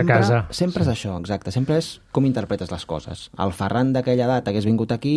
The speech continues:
Speaker 1: i hagués dit, «Ostres, l'ofici de viure, oh, quins nervis, ostres, no puc suportar», i patapum. I ara, doncs, penso, «Ah, doncs sí, l'Gaspar, l'ofici de
Speaker 2: O
Speaker 1: viure».
Speaker 2: potser hauries necessitat també medicació, no?
Speaker 1: Sí, a mi em van donar medicació, eh? En, però vaig prendre molt poquet.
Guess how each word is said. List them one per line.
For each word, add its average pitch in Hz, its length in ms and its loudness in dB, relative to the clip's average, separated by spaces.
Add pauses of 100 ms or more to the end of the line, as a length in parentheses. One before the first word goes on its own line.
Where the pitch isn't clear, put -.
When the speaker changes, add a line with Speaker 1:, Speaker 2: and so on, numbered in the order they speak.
Speaker 1:
i - 400 -12
hagués 120 160 0
dit, 110 160 -6
«Ostres, 147 400 -6
l'ofici 131 320 -8
de 139 80 -6
viure, 151 320 -4
oh, 156 160 -4
quins 160 240 -4
nervis, 160 400 -2
ostres, 160 320 -2
no 156 160 0
puc 160 160 -2
suportar», 175 540 -2
i 113 100 -4
patapum. 90 480 -8 (500)
I 104 120 2
ara, 117 300 2
doncs, 95 160 -4
penso, 82 260 -6
«Ah, 90 60 -4
doncs 76 240 -14
sí, 80 80 -10
l'Gaspar, 76 480 -10
l'ofici - 280 -8
de 85 100 -6
Speaker 2:
O 160 80 8
Speaker 1:
viure». - 100 6
Speaker 2:
potser 135 160 2
hauries 131 320 2
necessitat 120 480 -2
també 120 240 2
medicació, 131 540 0 (360)
no? 160 220 4 (180)
Speaker 1:
Sí, 147 360 2
a 92 60 0
mi 135 120 4
em 185 60 2
van 214 120 4
donar 117 220 2
medicació, 85 480 -4
eh? 113 160 -4
En, 78 760 -8
però 107 120 -2
vaig 135 160 0
prendre 175 260 2
molt 151 220 2
poquet. 85 400 -6